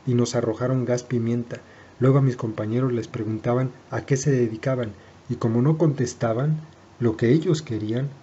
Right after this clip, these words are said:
los golpeaban más y más. Asimismo, dio a conocer que ante la inefectividad de las torturas por parte de los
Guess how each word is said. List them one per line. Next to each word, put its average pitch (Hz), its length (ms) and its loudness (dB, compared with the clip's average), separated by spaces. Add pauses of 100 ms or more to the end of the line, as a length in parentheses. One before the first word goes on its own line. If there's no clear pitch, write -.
(120)
los 113 160 -2
golpeaban 120 580 -2 (100)
más 117 480 -4 (200)
y 135 60 0
más. 101 460 -6 (560)
Asimismo, 143 540 4
dio 117 180 -2
a 131 100 -2
conocer 120 480 -4
que - 100 -6
ante 113 240 -6
la 107 180 -4
inefectividad 107 960 -6
de 147 100 0
las 113 180 -4
torturas 117 520 -6
por 104 200 -8
parte 127 320 -2
de 113 100 0
los 104 280 -8